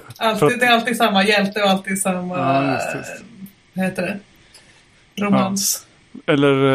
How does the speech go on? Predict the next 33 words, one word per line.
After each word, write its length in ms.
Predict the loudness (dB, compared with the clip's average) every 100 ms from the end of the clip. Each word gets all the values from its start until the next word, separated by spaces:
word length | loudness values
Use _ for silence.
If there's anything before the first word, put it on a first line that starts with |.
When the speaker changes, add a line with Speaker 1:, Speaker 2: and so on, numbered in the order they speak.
| 4
Speaker 2:
eller 180 | 2 2
de 120 | 2
här, 420 | 2 2 0 0
eh, 60 | -4 -10 _ _ _ _
det 80 | 2
är 140 | 4
egentligen 640 | 4 4 0 -2 -2 -2 -4 -10 _ _ _ -4
Arthur-myten, 800 | -4 -2 2 4 4 2 -6
fast 300 | -6 -8 -6
vi 40 | -4
har 80 | -2
flyttat 360 | -2 -2 -2
den 460 | 0 -2 -4 -8 -6
in 60 | -4
i 60 | -2
framtiden, 520 | -2 -4 -4 -4 -6
eller 120 | -10
vi 60 | -12
har 60 |
flyttat 300 | -6 -6 -4
den 200 | -4 -4
till 240 | -4 -6 -8 _ -20 -20 _ _ _ _
gangstereran, 720 | -2 -2 -4 -2 0 0 -4 -2
eller 240 | 0 0
vi 80 | 0
har 100 | -2
flyttat 180 | -4 -2
Speaker 1:
Mm. 120 | -2
Speaker 2:
den 120 | -2
till, 200 | -6 -10 -12 -12
och 100 | -10
så 80 |
vidare. 300 | -8 -8 -12